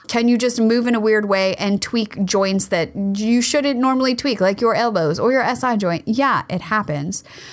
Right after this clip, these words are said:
But building better awareness and improving your overall strength are going to be super helpful to building a body that is more resilient. So I hope this doesn't dissuade you from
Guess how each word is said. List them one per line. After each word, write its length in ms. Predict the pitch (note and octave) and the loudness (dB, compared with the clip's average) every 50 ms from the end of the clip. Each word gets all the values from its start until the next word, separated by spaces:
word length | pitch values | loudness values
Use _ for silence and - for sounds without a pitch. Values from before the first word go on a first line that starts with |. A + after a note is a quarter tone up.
| - - - | -20 -8 -4
But 200 | A#3 A3+ G3+ F#3+ | -2 -2 0 0
building 460 | - G#3 A3+ A#3+ A#3+ C#4+ D4 C4+ A#3+ | 2 2 2 2 2 2 2 2 2
better 300 | G#3 G3+ F#3+ G3 G3 G3 | 2 2 2 2 2 2
awareness 840 | - F#3 F#3+ F3 E3 D#3 D3 D3+ E3+ F#3+ A3+ C#4 D4 C#4+ - - - - _ _ _ _ _ _ - _ - | 2 0 0 0 0 0 0 0 0 0 0 0 -2 -2 -6 -8 -8 -12 _ _ _ _ _ _ -20 _ -2
and 140 | G3 G3 | 0 0
improving 580 | G#3 G3+ F#3 - - - A3+ A#3+ B3 A#3+ C4 A#3+ | 0 0 -2 -4 -2 0 2 2 2 2 2 2
your 320 | A#3 G#3+ G3+ G3 F#3+ - | 4 4 2 2 2 0
overall 480 | - F#3+ F#3+ F#3+ F#3+ F#3 F3 E3 - - | 0 0 0 2 2 0 2 0 0 -2
strength 560 | - - - - - F3 F3 G3 B3 C4+ - - | -4 -6 -6 -4 -4 -2 0 0 -2 -2 -2 -2
are 100 | - F#3+ | -4 -4
going 300 | F#3 F#3 F#3+ F3+ F3 F#3 | -2 0 -2 0 0 0
to 80 | F3+ G3+ | -2 -4
be 100 | G3 F#3 | -6 -6
super 480 | F3+ - - - - A3 A3+ - F#3 F3+ | -4 -4 -4 0 0 -2 0 0 -2 0
helpful 640 | E3 E3+ E3 E3+ - - A#3+ A#3+ B3 B3+ B3 B3 - - - - _ _ _ - | 0 0 -2 -2 -2 0 2 2 2 2 0 -4 -14 -20 -20 -20 _ _ _ -10
to 260 | - - A3+ G#3+ G3 | -2 0 0 2 2
building 520 | F3+ - G3+ G3+ G3+ G#3 G#3 G3+ G3 F#3+ - | 2 2 2 2 2 0 -2 -2 -4 -4 -2
a 140 | G3+ F3+ F3 | -2 -2 0
body 380 | F3 F3 E3 E3 F3 F#3 G#3 | 0 0 0 0 0 0 0
that 220 | G#3 F#3 E3+ E3 F3 | 0 0 0 0 0
is 340 | E3+ E3+ E3 E3+ E3+ - - | 0 0 -2 -2 -4 -6 -2
more 240 | F#3+ F#3 F#3 G3 | 0 0 2 2
resilient. 680 | F#3 F3+ F3 E3 E3 D#3 D3+ D3 C#3+ C#3 A2+ - - - - _ _ _ _ _ _ - _ - - _ | 2 0 0 0 0 0 0 0 -2 -4 -6 -10 -14 -18 -18 _ _ _ _ _ _ -20 _ -20 -20 _
So 280 | - - - G3+ G3 F#3+ | -10 -2 0 0 2 2
I 80 | - F#3 | 0 0
hope 160 | G#3+ A#3+ A#3+ | 0 0 0
this 180 | - C#4+ A#3+ - | 0 -2 -2 -2
doesn't 500 | - - F#3 F3+ G3 G3+ F#3+ F#3 - F#3 | -2 -2 0 0 0 0 -2 -2 -2 -2
dissuade 500 | - F3 - - - D#3+ E3+ F3 F#3+ - | -4 -4 -4 -2 0 0 2 2 2 2
you 200 | A#3+ A#3+ B3 B3 | 2 2 2 2
from 500 | A#3+ - E3+ E3 E3+ E3+ E3+ E3+ F3 | 0 0 0 0 2 2 2 0 0